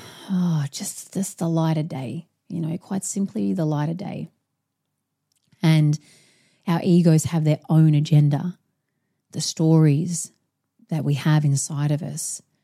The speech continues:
they, they hijack the original heart intention. And like I said, filter it. Filter reality, filter whatever that intention is. And that filtering can be really powerful. It's no different to, like,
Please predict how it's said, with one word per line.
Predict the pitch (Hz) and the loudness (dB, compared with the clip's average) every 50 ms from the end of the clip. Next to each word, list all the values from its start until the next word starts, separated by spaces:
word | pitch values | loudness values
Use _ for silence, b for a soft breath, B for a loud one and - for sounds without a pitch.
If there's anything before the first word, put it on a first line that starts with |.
| _ _ _ _ _ _ _ _ | _ _ _ _ _ _ _ _
they, | - 139 139 143 143 139 143 - - - | -4 -2 0 0 0 0 -2 -6 -8 -10
they | 170 147 143 170 185 - | -8 -6 -6 -6 -8 -10
hijack | - - 175 160 165 175 180 160 - 147 151 147 - - - - _ _ _ _ _ _ _ _ | -4 0 2 4 6 6 4 4 2 -2 -2 -2 -6 -10 -16 -20 _ _ _ _ _ _ _ _
the | - - 151 151 | -4 -2 -2 0
original | 143 151 156 - 170 151 143 139 135 135 135 - _ _ _ _ | 0 0 0 0 0 0 0 0 0 -2 -4 -8 _ _ _ _
heart | - - - 156 147 147 - - - | -16 -8 -6 -4 -4 -4 -6 -8 -6
intention. | 165 147 143 - - 180 160 - - 170 156 160 165 - _ _ _ _ _ _ _ _ _ _ _ _ _ _ _ _ _ _ _ - | -6 -6 -4 -4 -2 -4 -4 -4 -4 -6 -8 -8 -10 -14 _ _ _ _ _ _ _ _ _ _ _ _ _ _ _ _ _ _ _ -2
And | 156 147 147 147 143 143 139 135 143 147 147 - - - - | 0 2 4 4 4 2 2 0 -2 -6 -8 -10 -14 -12 -10
like | 139 139 - - | -8 -6 -4 -2
I | 147 | -2
said, | 139 - - 208 196 147 127 127 - _ | -2 -2 -2 -4 -4 -4 -6 -8 -12 _
filter | - - - 175 175 180 - 165 139 - | -16 -4 0 0 0 0 0 -2 -4 -4
it. | - 123 - _ _ _ _ _ _ _ _ _ _ _ _ | -6 -8 -12 _ _ _ _ _ _ _ _ _ _ _ _
Filter | _ _ - - 170 165 165 - - 151 | _ _ -6 -2 0 0 0 0 -2 0
reality, | 147 151 147 143 135 143 147 151 147 151 | 0 2 2 2 0 0 2 2 2 0
filter | 156 - - - 160 160 - - | 0 -2 -2 -2 -2 -2 -2 -2
whatever | 151 151 151 151 147 156 | -2 0 0 0 0 0
that | 151 160 147 151 | -2 -2 -2 -2
intention | 151 147 - 156 151 156 - 143 143 | -2 -2 -2 -4 -4 -4 -4 -2 -2
is. | 143 147 143 143 147 | 0 0 0 0 -2
And | 147 139 135 131 131 b b b b b b b b b b b b b b b b b b b b _ _ | -2 -2 -2 -4 -4 b b b b b b b b b b b b b b b b b b b b _ _
that | - 156 156 | -10 -10 -10
filtering | - - - 185 185 190 180 175 170 160 151 143 | -6 0 2 4 4 4 4 4 4 4 4 4
can | 151 147 | 2 2
be | 147 147 | 2 2
really | 143 147 156 165 165 156 143 | 2 2 4 4 4 2 2
powerful. | - - 175 - - - - 156 | 0 -2 -6 -6 -6 -4 -4 -4
It's | 151 - | -2 2
no | 151 160 170 | 2 4 4
different | 160 156 170 175 - - 190 165 147 - - | 4 2 2 0 2 2 2 0 0 0 -4
to, | - - | -8 -6
like, | 151 - 156 143 143 | -4 -2 -2 -2 -2